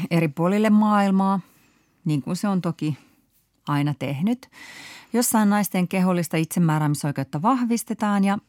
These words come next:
toisaalla taas ne oikeudet saatetaan vetää pois yhdessä yössä. Ja viimeisin imperiumin vastaisku on nähty nyt niin sanotussa liberaalissa yksilön vapauden nimiin vannovassa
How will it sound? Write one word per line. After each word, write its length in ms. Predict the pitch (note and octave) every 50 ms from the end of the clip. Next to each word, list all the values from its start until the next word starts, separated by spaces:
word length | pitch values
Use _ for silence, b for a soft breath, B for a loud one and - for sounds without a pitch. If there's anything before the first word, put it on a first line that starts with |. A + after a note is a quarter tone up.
| _ -
toisaalla 540 | F3 D#3 D#3 - - F#3+ F#3+ F#3+ G3 G#3 F#3+ b b b b
taas 220 | - G3 F#3 - -
ne 80 | G3+ -
oikeudet 480 | G3 G3+ G3 F#3 - F#3 F3 F3+ F3 -
saatetaan 500 | - F#3+ F3+ - F3+ - F#3+ G3 F#3 F3
vetää 400 | F#3+ F#3 - G3 F#3+ F#3+ F#3+ F3 b b b b b b _ _ _ _
pois 400 | _ A#3+ G3+ D#3+ D3+ - - - _ _ _ _ _ _ _ _ _ _ _ -
yhdessä 400 | D4+ D4+ C4+ B3+ - - E3+ C#3+
yössä. 460 | D3 C#3+ C3 C#3 D#3 - - - - - - - _ _ _ _ B B B B B B B B B B B B B B B B
Ja 140 | - A3+ - - _ _
viimeisin 600 | - F4+ F4+ C#4 G#3+ F#3 F3+ E3 - F3+ E3+ E3+ - -
imperiumin 640 | F#3+ F3 D3 - - D#3+ D#3+ D#3+ D#3 D#3+ D#3+ D#3 D3
vastaisku 640 | F3 F3 E3 - - D#3 D3+ D3+ - - - E3 D3 - _ _
on 140 | G#3 G#3+ A3
nähty 260 | A3 G3+ - - G#3+
nyt 180 | G#3 G#3 G#3+ - -
niin 120 | A3 G#3+
sanotussa 480 | G3 A#3 A3 G#3 - A3 G#3+ - B3 B3
liberaalissa 680 | B3+ B3 G3+ G#3+ G3 G3 F#3+ F#3 F#3+ F3+ - - G3+ F#3 b b b b b b b -
yksilön 460 | A#3 A#3 - - G3 F#3+ G3 G3 G3
vapauden 460 | G#3+ G#3+ - G3 F#3+ F3+ F#3+ F#3+ G3
nimiin 300 | G#3 G#3+ G3+ G#3 G#3 G3
vannovassa 500 | G#3 A3+ A3+ A#3 A3+ A#3 - - - A#3